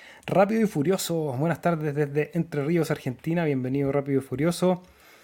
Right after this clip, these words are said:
Manuel Luque dice, "Linkage Finance y tu, su toque Lifi, me parece que está muy barato, le veo potencial".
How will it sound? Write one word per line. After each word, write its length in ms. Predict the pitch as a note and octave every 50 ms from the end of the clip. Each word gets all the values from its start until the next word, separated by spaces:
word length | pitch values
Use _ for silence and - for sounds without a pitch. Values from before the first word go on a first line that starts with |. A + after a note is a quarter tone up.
| - - - - _ _ _ _ _ -
Manuel 260 | C3+ B2+ C#3+ D#3 E3
Luque 280 | E3+ F#3+ F3 - F#3
dice, 380 | E3+ F3 E3+ - - E3 D#3 D3
"Linkage 400 | C#3+ D#3 F#3 G3 - F3+ F3 -
Finance 540 | - D#3+ D#3+ E3+ F3 F3+ F3+ E3+ E3+ - D#3
y 20 |
tu, 80 | C3+ C3+
su 200 | - - - C3+
toque 240 | D#3 E3 D#3+ D#3 D3+
Lifi, 400 | D#3+ F3 E3 - C#3+ C3 B2 A2+
me 100 | C3+ C3
parece 300 | C3 C3 D3 - - D3+
que 80 | C#3+ C#3
está 240 | - - - D3+
muy 160 | C#3+ D3+ E3+ F3
barato, 400 | D3+ E3 E3 E3+ D#3 C#3 C3+ C3
le 80 | C3
veo 160 | C3+ D3 D3+
potencial". 580 | D3 D3+ C#3+ C#3 C3+ C3 - - D3+ C#3+ C3 A2+